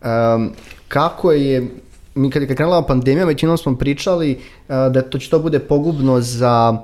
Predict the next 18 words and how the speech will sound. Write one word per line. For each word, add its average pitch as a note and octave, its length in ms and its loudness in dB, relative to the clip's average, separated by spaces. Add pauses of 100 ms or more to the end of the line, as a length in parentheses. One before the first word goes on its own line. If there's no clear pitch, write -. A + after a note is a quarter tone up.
(260)
male C3+ 400 2
kom-, A#2+ 180 -2
porodične C3+ 480 2
kompanije, A#2+ 640 0
za, A2 300 -4
ne A2 140 -2
znam, G#2 160 -8
pekare, A2+ 480 0
prodavnice, G#2+ 1120 0 (300)
razne A2 420 0
cvećare, A2 560 0
frizere, G#2+ 800 -4 (220)
e, A#2 120 -6
ovaj, G#2+ 420 -2 (220)
<clears throat> D3 180 0
restorane A#2 560 2
i G#2+ 40 -6
slično, D3 520 -6